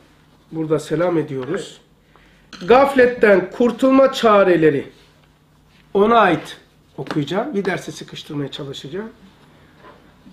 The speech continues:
Size bir şey söyleyeyim mi? Bir cümle diyebilmen için o hakikati,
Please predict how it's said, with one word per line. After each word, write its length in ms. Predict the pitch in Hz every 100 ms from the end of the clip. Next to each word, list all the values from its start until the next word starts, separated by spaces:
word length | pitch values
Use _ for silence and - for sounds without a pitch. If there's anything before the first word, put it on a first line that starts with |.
| - _ _ _
Size 260 | 226 190
bir 80 | 156
şey 160 | 151 147
söyleyeyim 460 | - 139 139 156
mi? 100 | 135 127 - _ _ _ _ _ _ _ _ - _ _ _ _ _ _ _ _ _ _ _ _ _ _ _ - - - - - - - _ _ _ _ _ _ _ _ _ _ - _ _ - _ -
Bir 500 | 143 160 262 233 156
cümle 640 | 139 175 160 160 160 143 156
diyebilmen 640 | 156 160 156 156 190 175
için 440 | 147 - 139 151 - _ _ _ _ _ _ _ _ _ _ _ _ _ _ _ _ _ - _ _ _ _ -
o 200 | 226 226
hakikati, 760 | 139 180 - 185 165 147 139